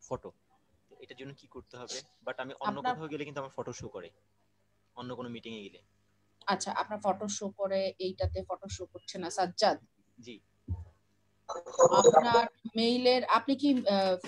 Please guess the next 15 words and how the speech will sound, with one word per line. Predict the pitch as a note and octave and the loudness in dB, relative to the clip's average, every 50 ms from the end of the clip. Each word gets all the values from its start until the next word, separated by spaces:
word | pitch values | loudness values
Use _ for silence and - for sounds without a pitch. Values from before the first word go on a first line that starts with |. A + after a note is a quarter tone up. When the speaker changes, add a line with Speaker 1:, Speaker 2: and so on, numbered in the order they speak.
| E3 E3+ E3 | -6 -6 -6
Speaker 2:
Zoom, | F3 F3+ F#3 F3+ G3 C4 C4+ C4+ C4 B3+ - A#3 G#3 G3+ | -6 -6 -6 0 2 4 4 4 4 2 -2 -2 -2 -2
Zoom | A#3 A#3+ B3 A#3+ - | -2 -2 -4 -4 -4
কি | - C4 | -2 -2
ইয়ে | A#3+ A3 A3 A#3 | 0 2 0 0
করে | A#3 - C#4 C4+ C#4 | 0 -2 -2 2 4
নিয়েছেন? | C#4+ D4 D4 C#4+ - D#4 A3+ D#4 D#4 | 4 4 2 0 0 -2 -2 -2 -4
Zoom | - - G#3+ A#3 A#3+ A#3 - | -12 -8 -4 -4 -4 -4 0
apps | - A3 G#3+ - - - - | 2 4 4 2 2 -4 -6
থেকে | - D#4 - D#4+ D4 | -6 -4 -2 0 0
ঢুকেছেন | D4 D4 D4+ D#4 - - D#4 B3 | 0 0 -2 -2 0 0 0 0
না | G#3+ G3 F#3+ | 2 0 2
লিংকে | G#3+ A3 A#3+ C4+ C4 C4+ D4 D#4+ | 2 4 4 4 4 4 2 0
click | D#4 - C#4 B3+ - - | 0 2 0 -2 0 0
করে | C#4 C4 C4+ A#3+ | 0 0 2 2
directly | G#3 A3 G#3+ G#3 A#3+ A#3 A3+ | 0 -2 -4 -4 -2 -4 -4